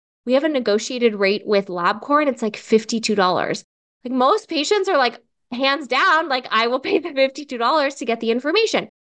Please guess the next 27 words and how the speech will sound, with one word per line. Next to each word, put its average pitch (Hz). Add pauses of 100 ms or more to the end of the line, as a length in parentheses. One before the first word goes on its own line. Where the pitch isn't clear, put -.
An 277
iron 269
panel 294
is, 254
like, 226 (580)
twenty 240
to 247
thirty 226
dollars. 220
Like, 240
it's -
not 233
very 220
expensive. 202 (520)
And 277
that's 339
where 403
sometimes 285
you 330
can 240
go 240
to 247
a -
lab 202
company 233
that 220
offers 196